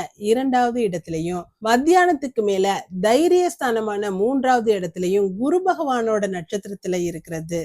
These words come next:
சிறப்பு. என்னதான் ராசி அதிபதி நீச்சம் பெற்ற நிலையில இருந்தாலும், ராசியில இருக்கிற குரு பகவான் பார்க்கிறதுனால உங்களுடைய பிள்ளைகளால ஏற்பட்ட கவலைகள் தீரக்கூடிய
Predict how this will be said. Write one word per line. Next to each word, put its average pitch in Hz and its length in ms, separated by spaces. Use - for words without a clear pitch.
சிறப்பு. 165 520
என்னதான் 320 680
ராசி 254 480
அதிபதி 190 600
நீச்சம் 302 460
பெற்ற 254 280
நிலையில 202 500
இருந்தாலும், 175 720
ராசியில 339 640
இருக்கிற 202 380
குரு 320 220
பகவான் 302 480
பார்க்கிறதுனால 170 840
உங்களுடைய 247 440
பிள்ளைகளால 330 720
ஏற்பட்ட 185 540
கவலைகள் 311 640
தீரக்கூடிய 196 480